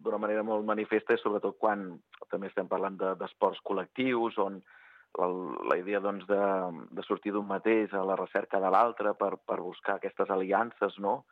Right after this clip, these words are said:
Eh, intentant no ser individualista, sinó, eh,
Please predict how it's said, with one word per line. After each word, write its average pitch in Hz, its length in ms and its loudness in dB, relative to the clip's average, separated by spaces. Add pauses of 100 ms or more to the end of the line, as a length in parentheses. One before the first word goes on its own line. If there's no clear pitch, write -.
(440)
Eh, 87 220 0
intentant 95 500 -2
no 98 160 -8
ser 98 100 -2 (140)
individualista, 95 760 0
sinó, 101 280 -2 (500)
eh, 92 80 0